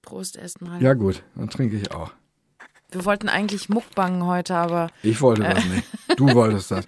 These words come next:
Speaker 1: <laughs> Nee, wir hatten irgendwie letztes Mal gesagt,
Speaker 2: Du,
Speaker 1: dass
Speaker 2: du
Speaker 1: ja?
Speaker 2: hattest letzt-,
Speaker 1: Okay.
Speaker 2: also ich glaube nicht, dass ich, ich habe das noch halb im Ohr, dass ich da die Idee sehr seltsam fand.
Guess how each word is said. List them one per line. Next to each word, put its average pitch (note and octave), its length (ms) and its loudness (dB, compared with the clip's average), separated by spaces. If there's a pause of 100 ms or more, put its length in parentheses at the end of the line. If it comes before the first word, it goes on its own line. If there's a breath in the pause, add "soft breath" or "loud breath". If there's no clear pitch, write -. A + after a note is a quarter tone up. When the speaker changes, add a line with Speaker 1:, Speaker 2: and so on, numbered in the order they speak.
(120)
Speaker 1:
<laughs> - 160 -14
Nee, A#3 220 0
wir A#3 100 2
hatten A#3 180 -2
irgendwie A3+ 300 -4
letztes A3 400 -2
Mal A#3 400 -2 (680)
gesagt, G#2 300 -2
Speaker 2:
Du, D3+ 160 12
Speaker 1:
dass A2 200 0 (160)
Speaker 2:
du C3 80 4
Speaker 1:
ja? B2+ 140 8
Speaker 2:
hattest G#2+ 380 0
letzt-, A2+ 220 -2
Speaker 1:
Okay. - 80 -12
Speaker 2:
also F#2+ 160 -6
ich F2+ 280 -10
glaube G#2+ 280 0
nicht, G2+ 180 -2
dass G2+ 120 -4
ich, - 280 -12 (480 soft breath)
ich - 300 -6
habe D3+ 400 4
das D3 160 6
noch C#3 180 4
halb C3+ 160 4
im B2 140 0
Ohr, B2 160 2
dass A2 140 0
ich A2+ 100 -6
da A#2 260 2
die A#2 220 -4
Idee A2 260 2
sehr A#2 420 4
seltsam G#2 440 -2
fand. F#2 200 -4